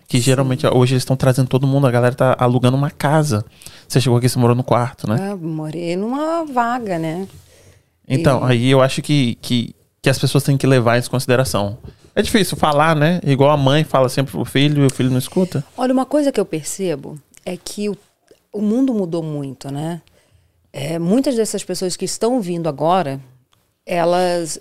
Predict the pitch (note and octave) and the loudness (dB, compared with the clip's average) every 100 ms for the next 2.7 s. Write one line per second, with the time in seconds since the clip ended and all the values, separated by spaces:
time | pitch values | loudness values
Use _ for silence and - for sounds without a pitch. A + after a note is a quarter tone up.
0 | - D#3+ F#3 F#3 - B3+ D4+ C4 E3 D3 | -12 -4 -4 -4 -2 0 0 0 -2 -4
1 | D3+ F3 G#3 - D#3+ E3 E3+ B3+ - A3 | -4 -4 -6 -2 0 0 2 0 4 2
2 | C#4 C4+ G3 F3 C#3+ C#3 D3+ | 4 2 2 0 0 -6 -6